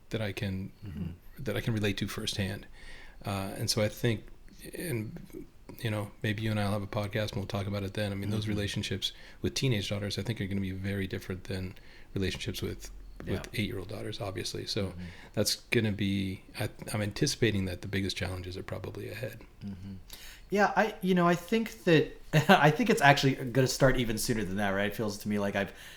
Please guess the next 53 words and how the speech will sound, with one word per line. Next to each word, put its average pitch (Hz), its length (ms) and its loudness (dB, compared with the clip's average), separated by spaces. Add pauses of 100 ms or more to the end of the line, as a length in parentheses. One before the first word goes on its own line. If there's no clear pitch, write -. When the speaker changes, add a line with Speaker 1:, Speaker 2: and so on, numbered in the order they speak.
(100)
Speaker 2:
I've 104 120 -2
heard 110 200 2
that 98 80 0
it 87 80 -4
starts 101 300 0
at, 104 60 -4
like, 104 140 -2
eleven 98 380 -2
or 82 80 -4
twelve, 92 400 0
and 85 80 -8
I'm 82 40 -8
like, 85 180 -8
"I'm 90 460 -4
not 82 360 -4
mentally 82 440 -6
<laughs> - 100 -10
prepared - 300 -2
for - 140 -4
that 123 240 2
at 107 80 0
all." 120 340 6 (440)
But - 200 10
I 208 100 12
would 214 180 6
say 247 280 6
that, 202 260 6 (300)
you 180 80 8
know, 175 60 10
so 208 240 8
far, 160 400 10
one 165 220 6
of 214 80 6
the 185 80 6
things 131 480 2
to - 220 -4
me 123 320 4
that's 113 260 0
been 107 180 0
a 101 40 2
bit 98 140 0
of 95 80 0
a 98 40 0
challenge, 104 380 0
and 113 80 -2
I 113 40 0
mentioned 127 320 0
this - 340 -2
in 101 300 0
a 95 80 2
previous 113 420 -2
podcast 101 600 0
about 92 360 0